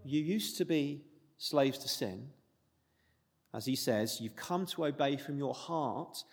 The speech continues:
the pattern of teaching in the mind that now claims your allegiance.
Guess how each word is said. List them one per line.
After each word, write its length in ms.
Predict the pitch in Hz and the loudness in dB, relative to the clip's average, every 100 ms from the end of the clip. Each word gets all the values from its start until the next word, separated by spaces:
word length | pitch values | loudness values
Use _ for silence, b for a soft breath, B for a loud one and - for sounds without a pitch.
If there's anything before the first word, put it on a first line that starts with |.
| b - | b -16
the 60 | |
pattern 440 | - - 190 - 175 | -12 -2 -2 0 -2
of 160 | - | -2
teaching 680 | - 208 139 92 123 147 185 - | -2 0 0 -2 -2 -2 -4 -8
in 60 | 135 | -6
the 60 | |
mind 400 | 147 147 175 196 - b b b b b b - | -2 -2 -2 -4 -10 b b b b b b -6
that 100 | - | 0
now 220 | 156 160 | 2 2
claims 420 | 160 175 165 160 | 0 -2 0 2
your 140 | 170 156 | 2 8
allegiance. 760 | 185 147 123 95 - - | 8 6 0 -2 -6 -6